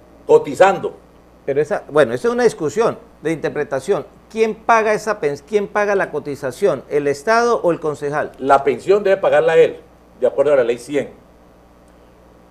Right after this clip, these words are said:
Speaker 1: Ya esta ley sí trae que lo que es salud y riesgos profesionales debe pagarle el Estado.
Speaker 2: Salud y riesgos profesionales lo
Speaker 1: Riesgo
Speaker 2: paga el
Speaker 1: profesional,
Speaker 2: Estado.
Speaker 1: sí. Y pensión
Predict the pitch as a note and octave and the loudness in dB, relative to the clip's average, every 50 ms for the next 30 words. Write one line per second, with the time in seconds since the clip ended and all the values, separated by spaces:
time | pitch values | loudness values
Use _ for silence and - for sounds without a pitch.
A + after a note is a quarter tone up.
0 | A2 G2+ G2 B2 E3 F#3+ F#3+ F#3 - - - - F#3 F3 F3+ E3+ F3 F#3 F3+ - | -20 -16 -2 2 4 4 4 4 2 -2 -4 -4 -4 -4 -4 -6 -8 -14 -10 -4
1 | E3+ E3+ E3+ F3 F3 - - - _ - - B2 A#2 A2+ A#2 A2 - C#3+ D3 C#3+ | -2 0 0 0 0 -2 -14 -20 _ -14 -8 -8 -2 -2 -2 -4 -2 -6 -6 0
2 | F#3 F3+ E3+ F3+ F#3+ G3 - - - - - - - B2+ A2 A2+ B2 D3+ E3+ F#3 | 0 0 4 6 6 6 6 4 -4 -18 -20 -20 -18 -16 -14 -10 -4 -2 -2 -2
3 | - D#3 F#3+ - - D3+ B2 B2 D3+ F3+ F#3+ G3 F3 - - B2 B2+ B2+ - B2 | 0 0 -4 -2 -2 -4 -4 -4 -2 -2 -2 -2 -4 -6 -4 -6 -6 -4 -4 -6
4 | A2+ A#2+ C3 C3 B2+ A#2 - - A#2 - - - - _ - - _ _ _ _ | -6 -4 -6 -6 -8 -10 -10 -10 -10 -10 -10 -14 -20 _ -20 -20 _ _ _ _
5 | _ _ _ - - - _ _ _ - - - - - B2 G#2+ B2 D3 F3 F3+ | _ _ _ -20 -20 -20 _ _ _ -20 -20 -20 -12 -6 -6 -4 -2 2 0 2
6 | D#3 F3 F3 E3+ F3+ E3+ - D3 B2 A2+ A2 - - B2 B2 C#3 - - B2 B2 | 2 0 -2 -2 -2 -6 -6 -6 -6 -6 -6 -6 -8 -8 -6 -2 2 2 2 2
7 | B2+ - - - C#3 B2 A2+ - - - - - - - - G#2 F#2+ - - _ | 2 0 2 2 0 -2 -2 -8 -10 -16 -16 -16 -16 -20 -20 -20 -20 -20 -20 _
8 | - C#3+ F3+ F3 - G3+ F#3+ - C#3 F#3+ F#3 G3 F#3+ F#3 | -12 -12 -10 0 2 2 2 2 2 2 2 2 2 -4